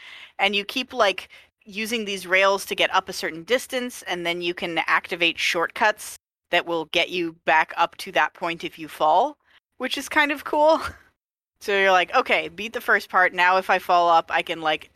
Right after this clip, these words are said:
shortcut up to the beginning of part two. Now I gotta get through part two. Like, okay, now I'm at the shortcut to part three," and I don't know, there's a, there's a lot of, like, grappling between the floating debris and, like, timing your jumps well, and that was, like, a really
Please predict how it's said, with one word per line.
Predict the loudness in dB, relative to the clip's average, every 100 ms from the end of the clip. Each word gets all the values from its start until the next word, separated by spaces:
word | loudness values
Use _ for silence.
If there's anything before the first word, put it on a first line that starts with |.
| _ -2
shortcut | -2 0 -4 0
up | -2 -2
to | -4 -4
the | -6
beginning | -4 -4
of | -4
part | -2 -4 -2
two. | -8 -6 -10 -14 -20 -20 -2
Now | 2
I |
gotta | 2 2
get | 0
through | 0
part | 0 -2 0
two. | -6 -4 0
Like, | 0 0
okay, | -4 -2 2
now | 2
I'm | 2
at | -2
the | -6
shortcut | -4 -4 -2 -4
to | -2
part | -4 -2
three," | -8 -6 -2
and | -4 -4 -18 _ _ _ _ _ _ -2
I | 2
don't | 4
know, | 4
there's | 2 2
a, | 2 4
there's | 2 4
a |
lot | 4 6 4
of, | 2
like, | 0 0 -6
grappling | 2 2 2 -4 -4 -6
between | -12 -8 -8 -8
the |
floating | -6 -4 -4 -6
debris | -12 -4 0 2 4
and, | 2 2
like, | 0 0 -10
timing | -2 0 0 -6
your | -4
jumps | 2 0 0 -2
well, | 4 4 4
and | 0 -4 0
that | 0 2
was, | 2
like, | 2 2
a | -2
really | 0 0 2 0 -2